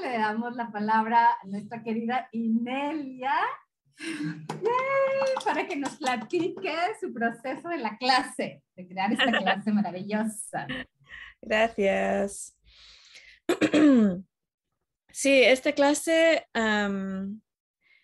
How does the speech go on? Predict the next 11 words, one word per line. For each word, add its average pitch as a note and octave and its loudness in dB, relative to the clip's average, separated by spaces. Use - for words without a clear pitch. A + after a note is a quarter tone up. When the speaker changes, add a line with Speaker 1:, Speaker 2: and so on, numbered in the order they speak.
Speaker 2:
llegó C#4 4
porque A#3 0
básicamente C#4+ -2
me A3+ -4
di B3 -6
cuenta B3+ -2
que A3 0
muchas D4 -4
personas B3 -4
que, G#3+ 2
ah, A3 0